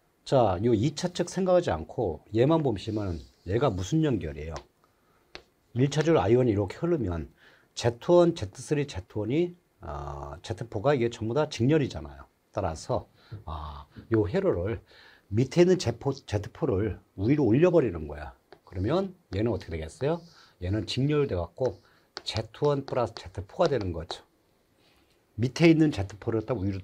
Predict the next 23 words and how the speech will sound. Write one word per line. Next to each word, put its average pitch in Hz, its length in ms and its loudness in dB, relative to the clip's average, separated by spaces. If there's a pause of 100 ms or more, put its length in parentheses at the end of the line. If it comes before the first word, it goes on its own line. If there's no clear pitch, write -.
올린다. 104 800 -2 (300)
그 - 120 -8
다음에 180 300 6
또 - 80 0
마찬가지로 92 720 -6 (520)
얘도 170 440 6
또 196 80 0
이렇게 120 240 -2
올-, 98 180 2 (100)
옮길 104 200 -2
수 - 100 -10
있어. - 320 -10 (100)
왜? 110 200 4
일 110 180 -2
차 175 140 -2
측 151 160 -2
무시하면 104 400 -4
이 98 120 -4
차 139 120 -2
측 - 160 -10
전류는 101 260 -2
이렇게 95 220 -4
흐르거든요. 101 480 -4